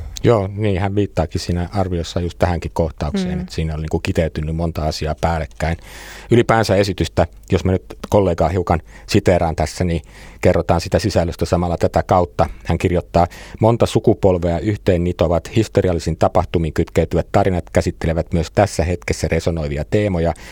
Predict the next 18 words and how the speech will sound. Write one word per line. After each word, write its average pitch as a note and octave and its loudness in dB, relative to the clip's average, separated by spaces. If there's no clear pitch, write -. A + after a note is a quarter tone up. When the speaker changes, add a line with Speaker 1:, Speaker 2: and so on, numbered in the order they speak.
Speaker 1:
kuten E2+ 0
syrjintää, E2 0
omien F2 0
juurien D#2 -2
tärkeyttä D#2+ 0
sekä E2+ 0
ikävää D#2 0
rajan D#2+ -2
taakse - -4
jääneitä C#2+ -4
rakkaita D2+ -6
kohtaan." C#2 -6
Ja D#2 0
tässä E2 0
tosiaan F2 2
ollaan E2 2
niin D#2 -4
kuin D#2 -2